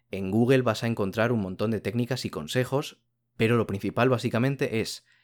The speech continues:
que, además de pedir ayuda profesional, claro está, que entiendas que es importante saber identificar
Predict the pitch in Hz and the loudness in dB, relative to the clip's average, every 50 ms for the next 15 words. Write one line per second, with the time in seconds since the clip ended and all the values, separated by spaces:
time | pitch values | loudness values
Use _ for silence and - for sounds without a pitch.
0 | _ _ _ _ _ - - 85 80 80 - - 73 - 78 85 90 95 87 98 | _ _ _ _ _ -10 -6 -6 -4 -4 -6 -8 -10 -8 -8 -6 -6 -4 -2 0
1 | 98 92 87 85 - 85 82 85 85 - - - 90 85 85 87 87 85 - - | 0 0 -2 -4 -6 -8 -8 -8 -10 -12 -12 -10 -10 -8 -8 -8 -10 -10 -12 -12
2 | - 85 - - 82 87 104 131 156 - - - 78 78 - - - 120 156 175 | -12 -12 -10 -8 -4 -2 -2 -2 -2 -4 -6 -10 -10 -12 -6 -2 0 0 0 -2
3 | - _ _ _ _ _ _ - - 73 80 80 - 113 117 123 123 123 135 156 | -6 _ _ _ _ _ _ -16 -14 -12 -14 -8 -2 2 2 4 4 2 2 0
4 | - - - _ _ - - 92 107 - 131 123 120 117 117 113 104 123 123 120 | -2 -6 -12 _ _ -8 -4 -4 -2 0 0 0 2 2 0 0 0 0 0 0
5 | - 143 139 - - 92 90 104 113 123 123 117 107 - 95 98 90 - - 120 | 0 -2 -2 -2 -4 -2 0 0 0 2 0 0 -2 -4 -6 -8 -6 -2 -2 0
6 | 120 120 151 - | 0 -2 -4 -8